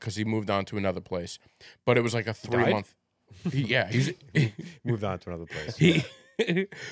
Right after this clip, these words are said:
Speaker 1: but it was like a three-month wait to get in there.
Speaker 2: Hmm.
Speaker 1: So today I go there, and all day I, my stomach's been a mess. I just haven't felt good all day, just 'cause I get so nervous
Speaker 2: It's,
Speaker 1: about
Speaker 2: it's
Speaker 1: it.
Speaker 2: anxiety. It's, that's
Speaker 1: So
Speaker 2: um,
Speaker 1: much, and I was like, "Is it anxiety or is it the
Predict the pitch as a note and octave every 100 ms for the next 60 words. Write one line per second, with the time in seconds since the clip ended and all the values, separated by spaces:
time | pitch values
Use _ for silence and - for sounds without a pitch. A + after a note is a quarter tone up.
0 | - - D3+ D3+ C#3+ C3+ B2 D3 C#3+ C#3+
1 | B2 C3 C3 - B2 A#2+ A2+ A#2 B2+ C#3+
2 | A2 G2+ - - G#2 F#2+ F2 E2 - _
3 | - A#2+ - B2+ C3+ B2+ A#2+ G#2+ G#2 G2
4 | F#2+ - A#2+ A#2 C3 D3 E3 C3 C#3 B2+
5 | A#2+ G#2+ - - _ - A2+ A2 - C3
6 | B2 G#2+ - - D3+ D3+ D3+ - D3 C3+
7 | C#3 C#3 B2 D3+ C#3+ E3+ D3+ B2 B2+ G2
8 | A2+ G#2 F#2 G2 G2 F2 - - - -
9 | A#2+ D3 C3 B2 A2+ - B2 A#2 B2+ C#3+
10 | A2+ G#2 F2 F2+ A2 G2+ G2 F#2 E2+ E2
11 | - - F2 - - - F3+ F3+ F#3 E3+
12 | - - - F#3 G3 G#3 E3 E3 D#3 F3+
13 | F#3 D#3 B2 D#3+ G3 A3+ A#3 A3 D3+ D3
14 | C3+ C#3 C3+